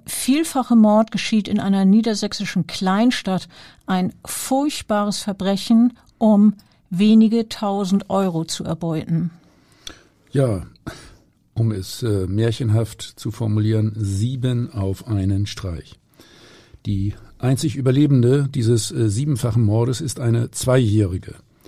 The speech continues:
Speaker 2: Das kleine Mädchen hat den blanken Horror erlebt. Luzi hat, äh, zusehen müssen, wie fremde Menschen in ihr Zuhause eindringen,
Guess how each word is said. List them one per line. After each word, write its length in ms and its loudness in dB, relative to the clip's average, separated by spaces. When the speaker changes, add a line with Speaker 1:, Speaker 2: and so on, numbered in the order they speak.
Speaker 2:
Das 160 -10
kleine 260 0
Mädchen 440 0
hat 120 0
den 200 -2
blanken 500 0
Horror 320 0
erlebt. 440 -10
Luzi 460 -2
hat, 320 -2
äh, 240 0
zusehen 500 2
müssen, 320 0
wie 140 -2
fremde 960 -2
Menschen 480 -2
in 160 -8
ihr 160 -6
Zuhause 640 -2
eindringen, 880 0